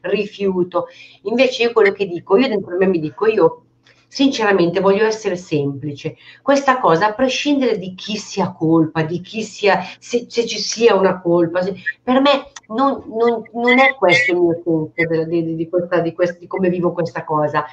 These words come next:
la voglio vivere pensando che doveva essere per me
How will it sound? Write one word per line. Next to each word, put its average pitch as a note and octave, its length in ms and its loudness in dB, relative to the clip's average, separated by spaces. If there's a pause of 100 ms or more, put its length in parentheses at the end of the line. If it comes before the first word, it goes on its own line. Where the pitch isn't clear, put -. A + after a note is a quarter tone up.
(200)
la G#3 140 0
voglio B3 320 4
vivere C#4 440 2
pensando E3+ 720 2
che G3 200 -2
doveva A3+ 460 2
essere F3+ 480 2
per E3+ 200 -6
me G3 360 -2